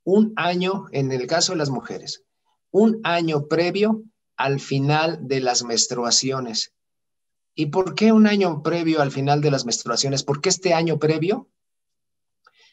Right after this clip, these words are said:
casi siempre se acompaña de una baja severa, ¿de qué? Pues de las hormonas, de las hormonas que les producen a las mujeres la menstruación.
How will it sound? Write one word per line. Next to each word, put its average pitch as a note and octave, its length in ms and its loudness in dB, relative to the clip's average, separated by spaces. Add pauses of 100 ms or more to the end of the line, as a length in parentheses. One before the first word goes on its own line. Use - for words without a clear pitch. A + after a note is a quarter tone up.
(120)
casi D#3 280 0
siempre D#3+ 440 0
se - 160 2
acompaña D3 760 -4 (280)
de C#3+ 200 2
una E3 300 2
baja D#3 480 0 (280)
severa, E3 800 0
¿de B2+ 200 -4
qué? C#3+ 260 -2 (160)
Pues C#3+ 160 2
de E3 160 0
las E3 240 0
hormonas, F3 760 -2
de C#3 120 -4
las C#3 180 0
hormonas D#3+ 440 0
que D3+ 120 -2
les C3 180 -2
producen C3+ 600 -4 (240)
a C3 100 -6
las C3 160 -4
mujeres A#2+ 480 -6
la C3 120 -4
menstruación. C3+ 680 -4